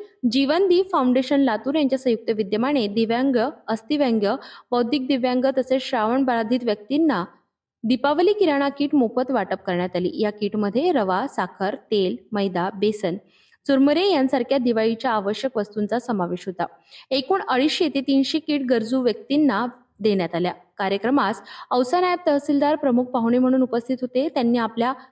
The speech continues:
भाषणात सांगितले की हा कार्यक्रम म्हणजे केवळ वाटप नव्हे, तर एका सामाजिक बांधिलकी आहे. दिव्यांग व्यक्तींना दररोज अनेक समस्यांना सामोरे जावे लागते. त्यांच्यासाठी अशा उपक्रमांनी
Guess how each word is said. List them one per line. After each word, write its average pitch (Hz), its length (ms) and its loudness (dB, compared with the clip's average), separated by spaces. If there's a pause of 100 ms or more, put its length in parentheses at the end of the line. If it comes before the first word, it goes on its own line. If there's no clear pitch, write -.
(140)
भाषणात 330 580 0
सांगितले 277 520 2
की 208 160 -2
हा 247 140 0
कार्यक्रम 240 540 0
म्हणजे 277 240 2
केवळ 247 320 0 (380)
वाटप 220 380 0
नव्हे, 254 340 2 (380)
तर 339 60 4
एका 339 220 0
सामाजिक 277 480 0
बांधिलकी 208 480 0
आहे. 208 240 0 (140)
दिव्यांग 202 360 0
व्यक्तींना 220 500 0
दररोज 233 460 2
अनेक 226 200 0
समस्यांना 269 520 2
सामोरे 262 440 0
जावे 311 220 2
लागते. 302 680 -2
त्यांच्यासाठी 370 500 2
अशा 370 220 2
उपक्रमांनी 269 760 2